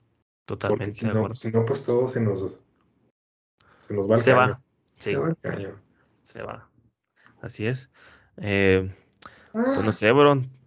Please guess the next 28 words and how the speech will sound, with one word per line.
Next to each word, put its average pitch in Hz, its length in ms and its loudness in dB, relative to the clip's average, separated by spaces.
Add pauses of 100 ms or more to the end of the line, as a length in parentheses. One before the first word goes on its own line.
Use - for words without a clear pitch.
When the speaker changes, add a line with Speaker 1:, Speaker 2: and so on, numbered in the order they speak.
(120)
Speaker 1:
Creo 113 180 2
que 123 100 -4
con 113 100 0
esto 113 120 -4
podemos 120 220 0
cerrar. 117 380 0
No 165 100 -10
sé, 139 120 -10
algo 127 160 -6
más 123 180 -8
que - 60 -20
quieras 120 200 -10
agregar 101 320 -6
con 110 140 -16
esto. 120 240 -6
Fue 120 180 -16
una 113 180 -6
buena, 110 340 -4 (600)
una 117 80 -6
buena 117 160 -2
conversación, 101 640 -2
una 104 100 -4
buena 120 140 6
Speaker 2:
Una 123 60 8
Speaker 1:
plática 120 180 8
Speaker 2:
buena 107 120 2
Speaker 1:
ligera. 85 460 0
Speaker 2:
charla. - 680 -6